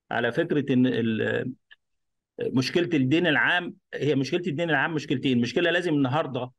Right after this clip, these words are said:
يبقى في قرار سيادي بمنع، بمنع زيادة الدين عن حجمه الحالي. بمعنى إيه حجمه الحالي؟ أنا ممكن أستلف النهاردة عشان أعيد جدولة الدين، لكن الرقم ما يزيدش.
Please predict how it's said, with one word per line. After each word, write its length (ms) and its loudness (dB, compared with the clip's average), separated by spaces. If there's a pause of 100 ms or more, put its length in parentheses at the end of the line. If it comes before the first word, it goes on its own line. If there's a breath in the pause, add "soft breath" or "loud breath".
(140)
يبقى 200 -4
في 80 2
قرار 300 2
سيادي 680 0 (260)
بمنع، 540 0 (140)
بمنع 440 -2
زيادة 500 0
الدين 280 0
عن 160 -4
حجمه 340 -2
الحالي. 500 -2
بمعنى 320 0
إيه 80 -4
حجمه 240 -4
الحالي؟ 320 -2
أنا 220 -2
ممكن 280 0
أستلف 380 0
النهاردة 540 -2 (360 loud breath)
عشان 280 -2
أعيد 240 0
جدولة 440 2
الدين، 500 0
لكن 280 -2
الرقم 400 -2
ما 80 -2
يزيدش. 500 -4